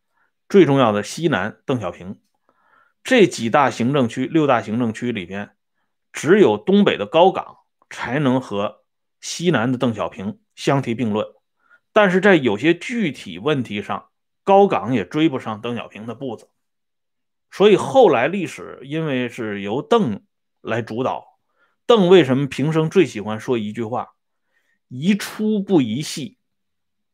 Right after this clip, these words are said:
啊，历史啊，不能搞细线条，要粗线条。为什么？因为要细线条的话，很多不可描述的事情就会大白于天下的。比如说他在主政西南时候干的这些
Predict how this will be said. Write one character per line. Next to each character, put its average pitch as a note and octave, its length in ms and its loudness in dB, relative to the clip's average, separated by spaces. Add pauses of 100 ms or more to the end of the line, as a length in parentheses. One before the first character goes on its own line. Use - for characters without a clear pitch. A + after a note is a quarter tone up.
(260)
啊， G#2+ 160 -6
历 E3 220 0
史 F#2 240 -8
啊， G#2+ 240 2
不 D#3+ 180 -2
能 B2+ 400 2 (480)
搞 G2 260 2 (280)
细 - 280 -2
线 A#2 220 0
条， F2 360 -8
要 B2+ 160 2
粗 - 360 -2
线 C3 220 2
条。 E2+ 300 -14 (240)
为 D3+ 200 2
什 F#2+ 140 -2
么？ G2+ 280 -2 (140)
因 D#3 220 2
为 C#3 160 4
要 D#3 180 4
细 G#3+ 300 0
线 B2+ 220 2
条 F2+ 200 -4
的 G2+ 80 -2
话， G2 240 -4 (420)
很 A#2+ 220 2
多 E3+ 180 4
不 F3+ 120 4
可 C3 160 2
描 G2+ 260 2
述 G3 200 2
的 A2+ 100 2
事 G#2 180 -6
情 E2+ 220 -12 (200)
就 C3 180 2
会 A2+ 140 0
大 C3 240 0
白 G2+ 180 0
于 A2+ 140 -2
天 A#2 240 -4
下 G#2 220 -6
的。 - 120 -20 (580)
比 B2 80 0
如 C3 100 4
说 D#3 100 4
他 F#3 220 2
在 D#3+ 140 6
主 A2+ 240 -4
政 C#3 180 0
西 E3+ 220 -4
南 B2+ 240 0
时 G2+ 100 -6
候 F#2 140 -6
干 C3 260 0
的 G2+ 80 0
这 G#2 160 -4
些 G#2 300 -4